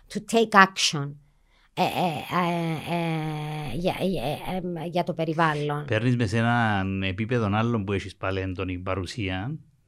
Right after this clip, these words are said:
Speaker 2: που δεν το εγκαταλείπεις προφανώς,
Speaker 1: <laughs>
Speaker 2: το ακαδημαϊκό. Ε, μίλα μας για, για εκείνον το κομμάτι της δουλειάς σου.
Speaker 1: Εμ,
Speaker 2: Γιατί μιλούμε για το youth πλέον σε,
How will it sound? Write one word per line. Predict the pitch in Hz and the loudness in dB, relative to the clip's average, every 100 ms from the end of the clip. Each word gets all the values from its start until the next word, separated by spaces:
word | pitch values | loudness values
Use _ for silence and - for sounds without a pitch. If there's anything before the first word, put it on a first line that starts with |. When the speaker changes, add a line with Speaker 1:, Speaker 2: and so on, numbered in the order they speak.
| _ _ _ _ _ | _ _ _ _ _
Speaker 2:
που | 113 | 0
δεν | 110 101 | 0 2
το | |
εγκαταλείπεις | 101 95 95 92 95 95 92 | 0 2 2 2 0 -2 -6
προφανώς, | - 90 92 92 110 127 - | -4 0 0 2 0 0 -6
Speaker 1:
<laughs> | - | -6
Speaker 2:
το | 151 | 0
ακαδημαϊκό. | 139 123 123 120 110 101 120 113 151 554 480 508 - - - - | 2 6 8 8 8 6 8 8 8 4 2 0 0 -4 -8 -2
Ε, | 117 113 110 113 | 2 4 4 4
μίλα | 135 175 | 6 8
μας | 185 | 6
για, | 151 120 - - | 6 4 2 -14
για | - - 123 | -12 -4 0
εκείνον | 107 156 | 6 6
το | 147 | 8
κομμάτι | 117 98 95 95 | 6 6 4 2
της | 92 92 | 0 -2
δουλειάς | 90 90 82 | -2 -2 -2
σου. | - - - - - - - - - - _ | -6 -16 -18 -18 -18 -18 -20 -20 -20 -20 _
Speaker 1:
Εμ, | - 240 247 240 240 240 240 240 | 4 6 8 6 6 4 4 4
Speaker 2:
Γιατί | 170 120 131 | 6 6 6
μιλούμε | 139 147 | 6 4
για | 156 151 | 6 6
το | 131 | 6
youth | 113 151 147 | 6 4 4
πλέον | 160 165 | 4 4
σε, | 160 139 | 4 2